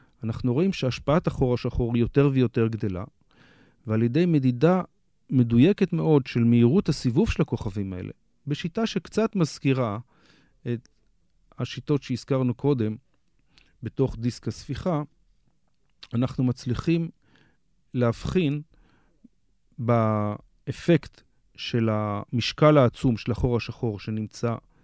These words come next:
במרכז, מרכז הגלקסיה הזאת, ובאמצעות האפקט הזה אנחנו יכולים להעריך את המסה ואת המשקל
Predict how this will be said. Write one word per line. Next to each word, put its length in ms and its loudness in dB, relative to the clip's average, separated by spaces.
במרכז, 1120 -8
מרכז 360 -6
הגלקסיה 540 -10
הזאת, 200 -16
ובאמצעות 880 0
האפקט 400 2
הזה 280 2
אנחנו 280 0
יכולים 460 2
להעריך 460 4
את 140 -8
המסה 520 -4
ואת 180 -8
המשקל 520 -10